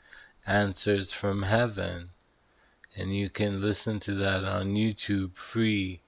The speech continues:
It's two hours and something. Answers from Heaven on YouTube. And you'll really like it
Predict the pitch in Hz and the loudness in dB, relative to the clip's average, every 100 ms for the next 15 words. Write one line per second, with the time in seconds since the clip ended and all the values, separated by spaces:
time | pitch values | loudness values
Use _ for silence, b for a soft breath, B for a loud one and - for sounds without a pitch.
0 | _ 98 - - - 113 110 101 101 98 | _ -10 -8 -8 0 4 6 6 4 0
1 | 98 92 95 95 95 - 101 95 90 92 | -2 -4 -6 -6 -6 -6 -6 -6 -8 -8
2 | 92 90 - b b b b b b b | -8 -8 -16 b b b b b b b
3 | - 104 110 104 - 113 101 - 107 101 | -4 2 2 2 2 2 2 2 2 2
4 | 95 95 90 92 92 95 90 92 95 95 | 4 2 2 -2 -4 -4 -4 -4 -2 -2
5 | 98 90 - 92 87 82 _ _ b b | -2 -4 -6 -6 -6 -10 _ _ b b
6 | b b _ - 90 92 90 90 90 92 | b b _ -8 -2 0 2 0 -2 -6
7 | 98 - - - 101 107 98 95 101 95 | -8 -14 -14 -2 4 4 4 4 2 2
8 | 95 98 95 92 90 - 87 | 0 0 0 -2 -4 -8 -8